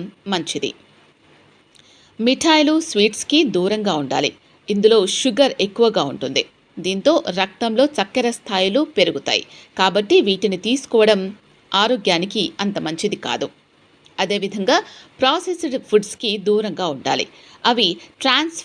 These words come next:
ఫ్యాట్స్, రిఫైన్డ్ కార్బోహైడ్రేట్స్తో నిండి ఉంటాయి. ఇవి ఆరోగ్యానికి మంచివి కాదు. దీని బదులు పోషకాలు ఉన్న డ్రై నట్స్, ఫ్రూట్స్ తీసుకోవడం మంచిది. షుగర్ ఉన్నవారు సోడా,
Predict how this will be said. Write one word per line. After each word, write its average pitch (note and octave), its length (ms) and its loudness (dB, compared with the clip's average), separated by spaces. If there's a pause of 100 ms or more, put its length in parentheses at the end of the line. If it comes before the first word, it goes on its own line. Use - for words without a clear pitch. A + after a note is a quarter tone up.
ఫ్యాట్స్, A#3 340 -2 (280)
రిఫైన్డ్ D4+ 380 2 (100)
కార్బోహైడ్రేట్స్తో F#3 880 0 (100)
నిండి D#3 260 -2
ఉంటాయి. C3 300 -2 (460)
ఇవి G#3 100 -2 (220)
ఆరోగ్యానికి G#3+ 640 -2 (140)
మంచివి F#3+ 360 -4 (100)
కాదు. C3+ 240 -2 (400)
దీని B3+ 240 4
బదులు A#3+ 240 2 (160)
పోషకాలు D#4 560 4 (100)
ఉన్న A3 120 -2 (180)
డ్రై F#3 160 2 (160)
నట్స్, A#3+ 260 -4 (380)
ఫ్రూట్స్ D4+ 320 4 (120)
తీసుకోవడం G3+ 500 0 (320)
మంచిది. F3 380 -2 (2000)
షుగర్ D#4+ 340 4
ఉన్నవారు A3 420 2 (260)
సోడా, A3+ 360 6